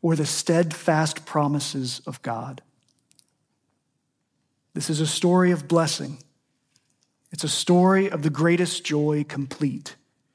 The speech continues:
because John got to be the blessed first. He got to be the one who first prepared the way of the Lord and to lay everything down to point to the Lamb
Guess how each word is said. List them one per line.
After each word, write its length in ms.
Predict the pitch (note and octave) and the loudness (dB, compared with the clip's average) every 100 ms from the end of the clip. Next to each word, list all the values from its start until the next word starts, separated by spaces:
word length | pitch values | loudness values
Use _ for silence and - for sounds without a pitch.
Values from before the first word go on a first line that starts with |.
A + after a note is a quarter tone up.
| _ - - | _ -20 0
because 340 | F3+ F3 D3 | 2 4 2
John 480 | C3+ - F3 F#3+ G3+ | 0 4 6 6 6
got 220 | F#3+ E3+ | 2 2
to 100 | - | 0
be 180 | D3+ F3 | 0 2
the 120 | D#3 | 2
blessed 480 | C3 D#3+ F3+ F3+ F3+ | 2 4 4 4 0
first. 600 | - - D3 C#3 - - - - - - | -2 -2 -2 -2 -4 -8 -12 -14 -12 6
He 120 | G3+ | 8
got 240 | G3 G#3 | 8 6
to 80 | G#3 | 4
be 100 | F#3 | 4
the 120 | F#3 | 4
one 280 | E3 F3 F3 | 4 4 4
who 120 | D3+ | 2
first 500 | E3 - G3 G3+ - | 0 4 4 4 0
prepared 600 | - F3+ - F#3 F#3+ F3+ | -2 -2 2 4 4 2
the 80 | D#3+ | 0
way 440 | C#3+ E3 E3+ F3 | 2 4 4 2
of 160 | E3+ B2+ | -2 -6
the 60 | C3+ | -4
Lord 520 | C3 C#3+ C#3 A#2 - _ _ _ _ - | -2 -2 -2 -4 -10 _ _ _ _ -6
and 100 | D#3 | 0
to 80 | D#3+ | 2
lay 220 | E3+ F3 | 4 4
everything 680 | F#3+ G3+ F#3 G#3 F#3 F3+ D3+ | 4 4 6 4 4 2 4
down 500 | D3+ D3 C3+ D#3 D#3 _ _ _ _ - | 2 2 0 -6 -12 _ _ _ _ -4
to 120 | D#3+ | -4
point 420 | - F#3 G3 A3+ | 2 6 6 4
to 60 | F#3 | 0
the 120 | F3 | 2
Lamb 640 | D#3 D#3 D#3 D3 C#3+ D3+ | 2 2 2 2 -2 -8